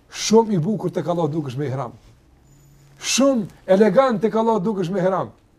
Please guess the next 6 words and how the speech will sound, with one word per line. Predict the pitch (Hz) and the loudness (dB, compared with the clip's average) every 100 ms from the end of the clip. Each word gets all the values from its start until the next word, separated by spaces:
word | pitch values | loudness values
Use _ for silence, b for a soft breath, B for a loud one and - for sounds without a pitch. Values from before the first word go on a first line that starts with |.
| _ _ _ _ _ _ _ _ | _ _ _ _ _ _ _ _
Allahu | - 139 170 175 147 - | -6 -2 0 0 -4 -8
kështu | - 151 | -10 -6
të | 123 | -4
don. | 117 87 _ _ _ _ _ _ | -6 -12 _ _ _ _ _ _
Të | 139 127 | -2 0
don | 196 190 | 0 -2